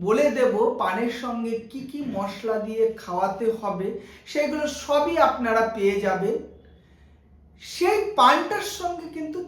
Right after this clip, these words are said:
ছোট্ট একটা গাছের শিকড়, তাতে কোনো ক্ষতি হবে না। আমরা অনেক সময় সেই শিকড়টা আমরা অনেক সময় খাই, সেটাকে দিয়ে যদি আপনি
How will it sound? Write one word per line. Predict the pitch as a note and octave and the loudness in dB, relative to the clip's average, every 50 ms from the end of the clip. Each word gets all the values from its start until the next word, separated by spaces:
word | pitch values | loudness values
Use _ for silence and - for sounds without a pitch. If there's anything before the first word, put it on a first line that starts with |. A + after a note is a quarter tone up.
| - - - | -12 -18 -16
ছোট্ট | - - A4 A4 - - - - - - - | -6 -4 -4 -4 -6 -12 -18 -20 -20 -8 -4
একটা | A4 G4 F4 - - - - - - D#4 C#4+ B3 G3+ F#3+ F3+ - - - - - - - - - - | -2 -2 -2 -2 -4 -12 -14 -4 2 4 4 4 4 -2 -6 -10 -12 -18 -20 -20 -20 -20 -20 -16 -8
গাছের | F#3+ G#3 G#3+ G3+ G3+ - - - - C#4 C4 B3 - - - | 0 2 4 4 4 2 -2 -6 -6 -4 -4 -4 -4 -6 -8
শিকড়, | - - B3 - - - F3 - - - - - - | -4 -2 -2 -2 -2 -4 -6 -8 -8 -10 -14 -12 -8
তাতে | A3 A3+ A#3 - E4+ E4 - - C4 | -6 -6 -6 -6 -8 -12 -12 -6 -2
কোনো | A#3+ A#3 C4+ D#4 D#4 D#4 D#4 - | 0 0 2 0 0 -2 -4 -4
ক্ষতি | - A#3 A#3 A#3 - D4 C4 | -2 -2 -2 0 -2 -4 -4
হবে | A#3 A#3+ A3+ A3+ A3 A3 A3 | -2 0 2 4 4 4 4
না। | G#3+ A3 A3+ A3+ | 4 0 0 0
আমরা | A3 A3 C#4 D4 | 0 0 2 2
অনেক | C#4+ - - F#3 G3 G3+ | 2 2 2 0 -2 -4
সময় | - - C4+ B3+ B3 A#3+ A#3+ A#3+ B3 A#3+ - - - - - - - - - | -6 -8 -6 -2 -2 0 0 0 -2 -4 -8 -14 -18 -20 -20 -20 -20 -20 -16
সেই | - - - A#3 A3 A3+ A3+ G#3+ | -12 0 6 6 6 6 6 0
শিকড়টা | - A#3 - - A#3+ A3 A3+ A3 - A3+ G#3 G3+ G3+ | -2 -6 -6 -2 0 0 0 0 0 0 2 4 4
আমরা | G3 G3 G3 G3+ | 2 2 2 2
অনেক | G3+ F#3+ F#3 G3 G3+ - | 4 4 2 2 -2 -6
সময় | - - - A3 G3+ G3+ G3 G3 - - | -8 -8 -8 -6 -4 -4 -4 -4 -6 -8
খাই, | - F#3 D#3+ - - - - - - - - _ - - - - - - - - - - - - _ - _ _ _ _ _ _ _ _ _ - _ _ _ _ - _ _ _ _ _ _ _ - | -4 -2 0 0 0 -2 -6 -12 -16 -20 -20 _ -18 -16 -12 -10 -8 -8 -8 -10 -12 -16 -20 -20 _ -20 _ _ _ _ _ _ _ _ _ -20 _ _ _ _ -20 _ _ _ _ _ _ _ -18
সেটাকে | - - B3+ A3+ A3+ A#3 B3 A#3+ A#3+ B3+ B3 | -12 0 4 6 6 6 6 2 0 0 -2
দিয়ে | G3+ F3+ E3+ F3 G#3 A3+ B3+ B3 A3 G3 A#3 | -2 -2 -2 -2 0 0 2 2 0 0 0
যদি | A#3 - - A#3 A#3 A3+ | 0 0 0 0 2 4
আপনি | G3 F#3+ F#3+ G3 G#3+ A3+ | 4 4 2 0 -4 -4